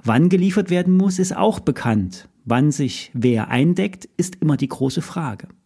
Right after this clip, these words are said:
Die Rallye ist also nach Meinung von Tradern nicht fundamental begründet, sondern mit einem Short Squeeze, der unbeabsichtigt durch die geringe Stückzahl am Markt ausgelöst wurde. Und das kann sich ändern, wenn ab März,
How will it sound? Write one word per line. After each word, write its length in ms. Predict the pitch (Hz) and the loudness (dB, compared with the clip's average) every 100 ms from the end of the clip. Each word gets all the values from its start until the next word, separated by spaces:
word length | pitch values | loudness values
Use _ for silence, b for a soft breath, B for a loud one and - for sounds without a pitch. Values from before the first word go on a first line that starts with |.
| _ _ _ _ _ | _ _ _ _ _
Die 100 | 147 | -2
Rallye 240 | 139 208 214 | 2 2 2
ist 200 | 185 185 | 0 -2
also 440 | 156 170 208 226 B B B | -2 2 2 2 B B B
nach 200 | - 131 | 0 2
Meinung 460 | 120 123 143 202 180 | 4 4 4 4 2
von 260 | - 123 123 | 2 0 0
Tradern 520 | - 190 139 107 85 | -2 -2 0 0 -2
nicht 480 | 107 135 190 185 - | 0 2 2 0 -8
fundamental 720 | - 117 110 98 98 - 104 | -4 0 2 0 -2 -4 -6
begründet, 640 | 98 - 113 98 98 - - | -6 -4 -2 -2 -4 -10 -20
sondern 440 | - 131 143 156 151 B B B | -2 2 4 2 0 B B B
mit 200 | - 135 | -4 -4
einem 200 | - 151 | -2 -2
Short 440 | 139 - 202 190 180 | -2 -2 0 0 0
Squeeze, 600 | - - - 110 101 - | -6 -4 -2 -2 -2 -4
der 200 | 113 - _ | -4 -4 _
unbeabsichtigt 1200 | 226 214 185 175 - - - 170 - - 185 185 | 6 6 4 -2 -6 -8 -4 -4 -4 -4 -4 -2
durch 140 | 123 | -4
die 140 | - 104 | -4 -4
geringe 420 | 123 123 180 196 | 0 2 4 2
Stückzahl 720 | 185 143 143 - 165 156 165 B B B B B | 0 -2 -4 -4 -2 -2 -2 B B B B B
am 220 | 160 139 | 2 4
Markt 380 | 107 110 - - | 4 0 -4 -2
ausgelöst 640 | 196 214 - 120 92 - | 0 2 2 2 0 -6
wurde. 260 | 117 - - - _ _ _ _ - | -8 -8 -12 -16 _ _ _ _ -4
Und 80 | |
das 140 | 131 - | -4 -2
kann 180 | 156 160 | -2 -2
sich 300 | 147 - - | -4 -6 0
ändern, 500 | 160 131 95 95 123 | 4 4 2 -4 -2
wenn 280 | 113 156 202 | 2 2 2
ab 260 | - 123 | 0 -4
März, 680 | 110 107 131 220 - - - | 2 2 4 2 -2 -6 -10